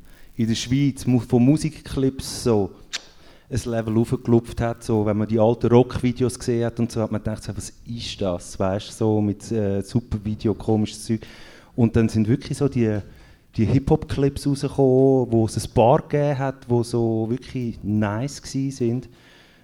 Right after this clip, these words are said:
Ähm, das ist, äh, Hip-Hop eigentlich zu verdanken gsi, die Innovation und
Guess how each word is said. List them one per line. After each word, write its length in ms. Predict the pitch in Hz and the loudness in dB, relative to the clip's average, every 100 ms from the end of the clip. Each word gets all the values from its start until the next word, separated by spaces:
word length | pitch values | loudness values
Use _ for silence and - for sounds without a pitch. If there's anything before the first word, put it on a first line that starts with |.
| _ | _
Ähm, 600 | - 107 101 104 101 101 | -2 0 0 0 0 -2
das 180 | 98 - | -4 -6
ist, 220 | 110 - | -6 -4
äh, 260 | 113 95 87 | -2 -2 -2
Hip-Hop 480 | 87 104 - - - | -4 -4 -4 -4 -6
eigentlich 380 | 110 107 110 - | -8 -6 -8 -10
zu 100 | - | -10
verdanken 420 | 110 101 104 - | -6 -4 -6 -12
gsi, 120 | - | -12
die 180 | - - | -6 -2
Innovation 800 | 113 104 101 - 113 110 135 123 | 0 0 -2 -4 0 4 4 2
und 380 | 101 92 - - | 0 -4 -6 -18